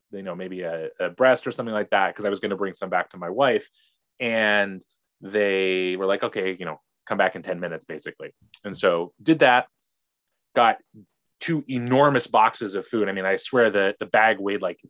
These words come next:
fifteen pounds. It was remarkable for five pieces of chicken. Um, and, uh, you know, having, again, listened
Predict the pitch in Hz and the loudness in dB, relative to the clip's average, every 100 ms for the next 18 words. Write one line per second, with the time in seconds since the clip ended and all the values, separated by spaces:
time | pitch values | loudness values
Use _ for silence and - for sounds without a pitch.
0 | - 127 - 123 107 - 113 104 95 92 | -6 -6 -6 -12 -10 -2 0 0 -2 -8
1 | 98 95 98 107 107 104 101 95 110 143 | -8 -8 -6 0 2 2 -2 0 2 2
2 | 139 - 131 107 95 - 123 85 85 _ | 2 0 -8 -10 -8 0 0 0 -10 _
3 | _ _ _ _ - 110 110 104 104 - | _ _ _ _ 2 4 4 0 -4 -14
4 | _ _ _ _ _ 143 135 131 123 117 | _ _ _ _ _ 0 4 4 2 -2
5 | - _ _ _ _ _ - - - 127 | -10 _ _ _ _ _ -6 -4 -2 -2
6 | 90 113 107 104 110 117 101 101 113 113 | 0 0 -2 -4 -4 -4 -4 -4 -6 -6